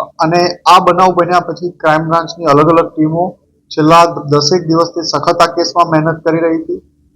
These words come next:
એમાં પોલીસ ઇન્સ્પેક્ટર આર આઈ જાડેજા અને પી આઈ જૈન ગોસ-, ગોસ્વામીની ટીમને માહિતી મળતા એ બંને પી આઈ તથા એમના બે પી એસ આઈ, પી એસ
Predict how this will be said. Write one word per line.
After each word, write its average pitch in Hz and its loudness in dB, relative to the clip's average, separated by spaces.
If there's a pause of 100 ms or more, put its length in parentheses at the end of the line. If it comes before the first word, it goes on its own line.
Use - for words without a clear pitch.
એમાં 165 4
પોલીસ 165 0
ઇન્સ્પેક્ટર 170 -4
આર 139 4
આઈ 160 6
જાડેજા 175 0
અને 156 -4
પી 160 -4
આઈ 165 2
જૈન 147 -2
ગોસ-, 170 -2
ગોસ્વામીની 165 0
ટીમને 165 -4
માહિતી 147 0
મળતા 175 0
એ 156 2
બંને 151 -2
પી 165 0
આઈ 175 4 (480)
તથા 175 -2
એમના 165 2 (100)
બે 156 2
પી 147 -4
એસ 160 0 (100)
આઈ, 180 2 (380)
પી 156 -2 (100)
એસ 160 0